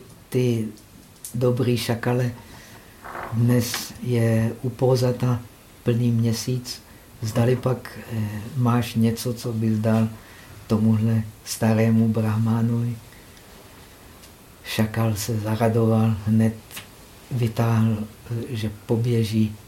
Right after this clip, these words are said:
pro ty, eh, eh, ten hrnec s jogurtem, co si dal na stranu.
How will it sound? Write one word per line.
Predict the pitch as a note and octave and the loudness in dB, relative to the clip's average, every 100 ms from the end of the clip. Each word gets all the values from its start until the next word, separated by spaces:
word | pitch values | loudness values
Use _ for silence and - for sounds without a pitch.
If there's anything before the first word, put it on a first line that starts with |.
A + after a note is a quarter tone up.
| - | -14
pro | - G#2 G#2+ G#2+ - - - - - - | -6 -2 -2 -4 -16 -20 -20 -20 -20 -10
ty, | A2 G#2+ - - - - - - - - - - | -10 -10 -14 -20 -20 -20 -20 -20 -20 -20 -20 -10
eh, | A2+ G#2 G#2 F3 - - - - - - - - - - - - - - - - D#3+ A3 | -6 -6 -8 -14 -18 -20 -20 -20 -20 -20 -20 -20 -20 -20 -20 -20 -20 -20 -20 -12 -10 -6
eh, | A2+ G#2 A2 | -4 -4 -4
ten | A2+ G#2 | -4 -2
hrnec | G2+ A2 A#2 A2 | 0 2 2 0
s | - | 0
jogurtem, | A2+ A2 B2 A#2+ A#2+ A#2+ A2+ | 0 2 2 0 0 0 0
co | A2+ A2 | -2 -4
si | - | -2
dal | A2+ A#2 A2+ A2+ - - | -2 0 -2 -2 -8 -6
na | B2 A#2 | -2 -2
stranu. | - - B2+ B2+ B2+ | -2 0 2 2 0